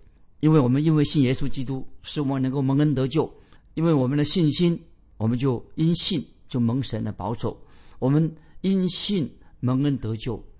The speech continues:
因着信心行事为人，也因着信靠耶稣基督，我们成了神的儿女。所以听众朋友，只有这样的信心，才能够使我们胜过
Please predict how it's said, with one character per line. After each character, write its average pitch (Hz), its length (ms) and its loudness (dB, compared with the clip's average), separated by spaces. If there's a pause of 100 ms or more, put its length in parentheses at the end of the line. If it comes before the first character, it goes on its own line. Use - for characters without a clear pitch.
(280)
因 185 140 0
着 165 140 2
信 196 320 2
心 175 300 0 (260)
行 123 320 -2
事 - 160 -6
为 104 160 -6
人， 87 240 -8 (520)
也 113 100 -4
因 165 240 2
着 147 200 2 (280)
信 214 260 0
靠 147 220 0
耶 123 160 -2
稣 139 180 -4
基 123 160 -8
督， 143 220 -4 (340)
我 104 100 -6
们 120 160 -2
成 110 220 -4
了 110 160 -6 (160)
神 - 400 0
的 139 160 4
儿 113 140 -2
女。 104 200 -4 (400)
所 127 200 -4
以 120 60 -2
听 127 120 0
众 117 80 -2
朋 110 100 0
友， 104 200 -4 (420)
只 - 140 -2
有 151 120 4
这 190 200 2
样 151 100 4
的 135 80 0
信 135 240 0
心， 139 260 -4 (460)
才 - 180 0
能 135 140 2
够 123 140 -4
使 - 180 -6
我 98 100 -6
们 95 280 -8 (320)
胜 139 580 0
过 143 260 -2